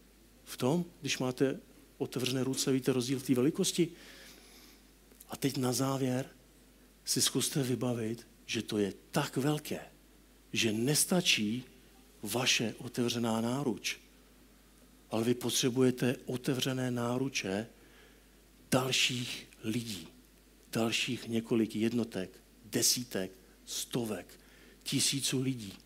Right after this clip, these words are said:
kteří otevřeli svou náruč, protože to je tak velké. Abyste to mohli obejmout, tak potřebujete prostě ten zástup lidí, který to objal, tu velkou věc a to společné dílo, aby mohl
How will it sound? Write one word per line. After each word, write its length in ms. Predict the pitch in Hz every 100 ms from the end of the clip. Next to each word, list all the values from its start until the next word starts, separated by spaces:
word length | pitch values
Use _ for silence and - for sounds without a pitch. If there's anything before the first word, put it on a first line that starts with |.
| - - -
kteří 220 | 123 113
otevřeli 500 | 139 147 131 139 131
svou 240 | - 139
náruč, 640 | 135 117 113 117 117 - - - - - - -
protože 400 | 117 120 117 123
to 160 | -
je 80 | 123
tak 360 | - 156 147 -
velké. 500 | 135 147 147 110 85 - - - - - - -
Abyste 300 | 110 120 127
to 120 | 131
mohli 280 | 131 131 135
obejmout, 840 | - 139 143 147 151 147 147 - -
tak 140 | 131 -
potřebujete 720 | - 117 - 135 135 131 131
prostě 300 | 127 - -
ten 160 | 135
zástup 500 | 123 131 120 - 143
lidí, 480 | 139 135 107 107 127 - - - - -
který 260 | 139 131
to 220 | 123 139 -
objal, 500 | 151 131 127 123 120
tu 140 | 131
velkou 400 | 131 123 139 135
věc 600 | 127 120 123 - - - - - - - - - -
a 60 | 113
to 120 | 120
společné 600 | - - 131 135 - 135
dílo, 560 | 117 117 135 131 131 - - - -
aby 180 | 123 120
mohl 280 | 127 127